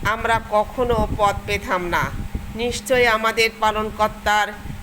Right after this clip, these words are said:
নবী রাসূলগণ আমাদের কাছে সত্যবাণী হিসাবে এসেছিলেন।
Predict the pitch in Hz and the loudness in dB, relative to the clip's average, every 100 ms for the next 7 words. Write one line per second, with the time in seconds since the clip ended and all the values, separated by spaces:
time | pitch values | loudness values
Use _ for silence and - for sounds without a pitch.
0 | 196 214 220 226 214 214 233 208 208 202 | -2 -2 0 2 2 0 -4 0 2 2
1 | 202 196 - - - - - - - - | 0 -2 -10 -10 -8 -6 -6 -8 -6 -2
2 | 208 220 220 214 208 202 - 220 202 - | 0 2 0 0 0 -2 -2 -4 -4 -2
3 | 208 - - 208 196 196 226 220 226 185 | -4 -4 -4 0 0 0 -2 -2 0 0
4 | 196 190 233 214 - 202 208 208 | 0 0 -2 -4 -2 0 2 2